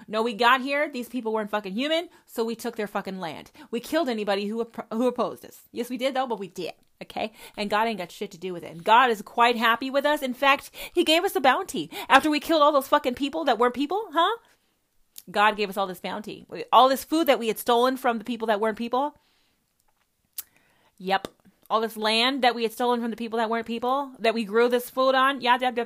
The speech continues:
all of that. We are so thankful, God. We're so thankful that God took us from the oppressed into the oppressor. Huh? No, no, we're so thankful, God. Thank you so much. So yeah, bitch, don't play. We don't, we don't, we don't celebrate Thanksgiving in this house.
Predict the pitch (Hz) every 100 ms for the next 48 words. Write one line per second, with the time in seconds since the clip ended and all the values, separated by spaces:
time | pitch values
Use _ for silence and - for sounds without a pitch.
0 | - 240 262 220 202 226 220 - 226 220
1 | 202 196 185 180 185 185 185 180 - 233
2 | 233 269 302 285 202 185 180 226 240 254
3 | 254 320 330 370 - 247 220 202 - 220
4 | 214 - - - _ _ _ _ _ _
5 | 214 214 226 185 170 180 147 - - _
6 | _ _ _ _ - 226 240 247 233 240
7 | 220 190 220 - 196 170 165 165 - 160
8 | 170 165 - 180 175 180 175 175 180 -
9 | - - - - - 262 247 240 190 -
10 | - 170 214 - 202 196 190 175 165 _
11 | _ 170 196 185 180 185 175 170 165 175
12 | 175 170 160 175 170 - 180 185 185 190
13 | 208 208 -